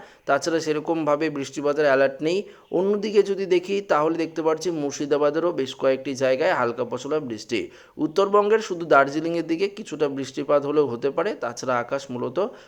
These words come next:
পরিষ্কারই রয়েছে। তো আজকে সেভাবে ভারী বৃষ্টিপাতের সম্ভাবনা কোথাও নেই। তবে আগামীকালকে যদি আমরা দেখে নিই, আগামীকাল সকাল থেকেই আমরা দেখতে পারবো উত্তরবঙ্গ এবং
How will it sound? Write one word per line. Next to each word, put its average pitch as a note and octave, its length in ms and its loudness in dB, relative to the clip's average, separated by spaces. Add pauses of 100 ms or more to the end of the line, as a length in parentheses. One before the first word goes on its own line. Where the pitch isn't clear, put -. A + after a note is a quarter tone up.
(140)
পরিষ্কারই C3 440 0
রয়েছে। A2+ 460 -2 (220)
তো F#3 80 4
আজকে E3+ 720 4 (260)
সেভাবে F#3+ 500 4
ভারী C#3+ 280 2
বৃষ্টিপাতের D#3 560 -2
সম্ভাবনা C#3+ 600 -4 (100)
কোথাও D#3 500 -4
নেই। A2 440 0 (320)
তবে C3 220 6
আগামীকালকে F#3+ 800 4
যদি E3 280 0
আমরা D3+ 220 2
দেখে B2 280 -2
নিই, F3+ 240 0 (220)
আগামীকাল F#3 600 4
সকাল D#3+ 400 2
থেকেই F3+ 280 0
আমরা E3+ 180 2
দেখতে C3+ 300 0
পারবো C3+ 420 2
উত্তরবঙ্গ C#3+ 840 0 (200)
এবং D#3 340 2